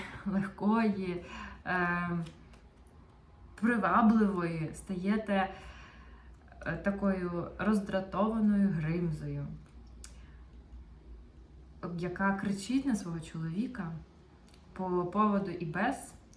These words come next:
яка дуже така, м, як це сказати, е, капрізна.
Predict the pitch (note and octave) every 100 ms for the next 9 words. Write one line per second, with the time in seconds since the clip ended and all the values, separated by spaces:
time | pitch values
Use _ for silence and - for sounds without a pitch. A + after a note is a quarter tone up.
0 | - - - - F3+ F#3+ F#3+ G3 G3 G#3+
1 | G#3 G3 F#3+ - F3+ F3 F3 E3+ E3 -
2 | F3 E3+ E3+ E3+ E3 D#3+ D3+ - - -
3 | - - - - - D#3 D#3 - - -
4 | E3 E3 D#3+ - F3 E3 E3 G3+ G3+ G3+
5 | C4+ C4 G3